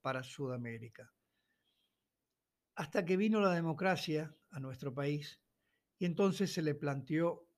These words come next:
la posibilidad de vivir la mitad del tiempo en Uruguay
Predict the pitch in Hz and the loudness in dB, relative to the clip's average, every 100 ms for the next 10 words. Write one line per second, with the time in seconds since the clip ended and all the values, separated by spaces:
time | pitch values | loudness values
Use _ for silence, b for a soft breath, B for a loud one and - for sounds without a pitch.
0 | _ _ _ _ 147 - 180 - 175 147 | _ _ _ _ -4 -2 -4 -4 -2 0
1 | 147 160 165 - - 123 143 139 147 151 | 2 4 2 -2 -12 -4 -2 0 0 2
2 | 156 127 - _ _ 190 135 131 127 127 | 0 -2 -8 _ _ -10 -6 -4 -4 -2
3 | 190 196 165 170 156 135 139 131 143 156 | 0 0 0 0 0 0 -2 -2 -2 0
4 | 160 160 160 | 0 0 -4